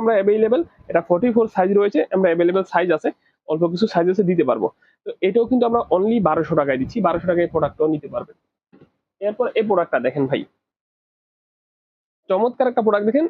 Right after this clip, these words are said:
একটু হাইনেকের মধ্যে যারা কনভার্স পছন্দ করেন, দেখেন চমৎকার একটা প্রোডাক্ট, এক্সক্লুসিভ হবে। আমরা দাম দিচ্ছি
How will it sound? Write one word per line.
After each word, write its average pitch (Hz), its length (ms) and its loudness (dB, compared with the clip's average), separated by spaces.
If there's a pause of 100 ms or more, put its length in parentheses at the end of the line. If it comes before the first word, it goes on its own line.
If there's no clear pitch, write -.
(120)
একটু - 120 -4 (100)
হাইনেকের 202 420 2
মধ্যে 208 180 2 (160)
যারা 165 220 2
কনভার্স 185 360 0
পছন্দ 180 220 2 (100)
করেন, 190 160 0 (220)
দেখেন 175 180 2 (100)
চমৎকার 165 400 0
একটা 151 180 0
প্রোডাক্ট, 151 240 0 (380)
এক্সক্লুসিভ 190 600 -2
হবে। 196 120 0 (800)
আমরা 147 140 2 (100)
দাম 160 180 2
দিচ্ছি 226 220 0